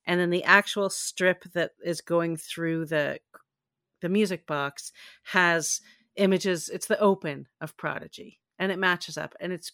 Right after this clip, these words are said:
fantastic. And if you go to the YouTube, you can see there's one for Lower Decks, and there's one for Voyager,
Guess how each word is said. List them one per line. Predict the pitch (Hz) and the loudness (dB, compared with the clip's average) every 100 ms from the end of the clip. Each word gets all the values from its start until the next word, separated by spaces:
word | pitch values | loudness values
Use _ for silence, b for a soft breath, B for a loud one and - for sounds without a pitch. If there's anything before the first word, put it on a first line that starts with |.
| _ | _
fantastic. | - 196 196 214 214 - 165 B B B - | -6 -4 2 2 2 -2 -6 B B B 0
And | 220 226 208 | 4 6 4
if | 180 - | 0 -8
you | 185 | -2
go | 202 202 | 4 4
to | 196 190 | 4 2
the | 180 | -6
YouTube, | 180 220 294 - 214 | -4 0 0 2 -2
you | 180 180 | 0 -4
can | 196 | -6
see | 185 - 190 | -8 -4 -2
there's | 175 160 151 | 0 -2 -4
one | 151 143 | -10 -10
for | - | -10
Lower | 147 147 151 | -8 -8 -8
Decks, | - 339 277 - | 2 4 4 -2
and | 165 | -10
there's | 156 | -10
one | 156 | -12
for | 143 165 | -12 -12
Voyager, | 160 214 214 214 | -4 -2 0 -2